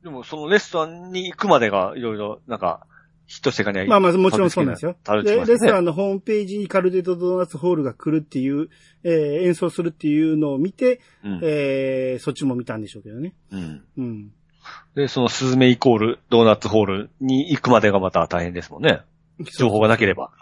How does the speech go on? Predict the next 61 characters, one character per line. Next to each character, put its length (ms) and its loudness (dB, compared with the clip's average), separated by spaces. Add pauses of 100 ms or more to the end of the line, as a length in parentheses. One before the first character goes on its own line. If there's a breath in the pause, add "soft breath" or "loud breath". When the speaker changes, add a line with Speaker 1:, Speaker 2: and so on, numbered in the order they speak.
(120)
Speaker 1:
ね。 200 -2 (400)
Speaker 2:
ま 280 -2
あ、 80 -20 (840)
え 340 -4
ー、 20 -4
一 280 -6
応 80 -2
情 260 4
報 240 -4
と 160 -2
し 100 -10
て 120 -6
は、 360 -2 (140)
Speaker 1:
う 60 -12
ん。 140 -14 (160)
Speaker 2:
チ 180 -2
ェ 40 0
ロ 280 4
を 60 4
ひ-、 160 -8 (800)
Speaker 1:
あ 360 8
ー、 40 2
そ 100 -6
う 40 -6
か、 60 -6
そ 60 -8
う 20 -6
か。 40 2
Speaker 2:
う 40 4
ん、 100 4
弾 40 -2 (240)
く 140 0
っ 20 0
て 140 -8
い 140 2
う 240 0
の 140 -4
で、 340 -6 (120)
チ 120 4
ェ 40 8
ロ、 320 2
ス 200 -4
ズ 100 2
メ 280 2
あ 100 -4
た 100 -4
り 100 -4
で 160 -8 (180)
検 160 0
索 140 -2
し 40 -12
た 60 -4
ん 40 -2
か 60 -6
も 60 -10
し 100 -16
れ 40 -8
ん 40 -8
け 60 -12
ど 80 -12
ね。 200 -4